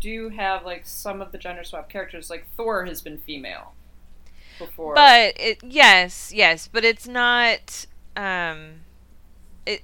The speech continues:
Speaker 2: it's not that they just swapped it out and now suddenly that guy is a woman. It's
Speaker 1: Yeah,
Speaker 2: like
Speaker 1: yeah.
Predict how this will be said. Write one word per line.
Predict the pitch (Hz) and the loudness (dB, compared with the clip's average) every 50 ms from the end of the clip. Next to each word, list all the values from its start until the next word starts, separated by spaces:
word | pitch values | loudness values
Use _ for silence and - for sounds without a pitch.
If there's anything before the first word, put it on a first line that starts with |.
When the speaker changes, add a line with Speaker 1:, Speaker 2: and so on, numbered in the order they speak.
| - - | -12 -16
Speaker 2:
it's | - 220 - - 233 | -16 -14 -14 -12 -8
not | 226 233 226 220 214 180 170 | -2 0 0 2 2 0 0
that | 185 196 185 175 139 - - - | 0 0 0 0 -2 -4 -10 -12
they | 185 185 180 170 | -10 -10 -10 -10
just | - 180 175 - - - - | -10 -12 -12 -12 -12 -14 -10
swapped | - 202 196 185 175 - - | -2 4 4 4 4 2 -2
it | 175 180 | 0 2
out | 170 170 160 - | 2 2 2 0
and | 175 170 | -4 -6
now | 170 165 156 156 | -4 -2 -2 -2
suddenly | 160 - - 175 165 160 160 156 156 151 147 143 | -4 -6 -8 -8 -8 -8 -10 -14 -14 -14 -12 -6
that | 156 165 147 135 - - 143 - | 0 2 2 2 2 -2 -8 -6
guy | - 160 147 143 135 120 | 0 2 2 2 2 0
is | 117 120 110 - | -2 -8 -12 -14
a | 127 110 | -16 -14
woman. | 131 - 254 269 202 151 135 127 127 117 - - | -10 -8 -8 -8 -8 -10 -14 -16 -18 -14 -10 -8
It's | 175 170 151 - - 240 | -6 -6 -6 -8 -4 -2
Speaker 1:
Yeah, | 220 180 165 | 0 0 2
Speaker 2:
like | 170 156 - | 0 -2 -4
Speaker 1:
yeah. | - | -6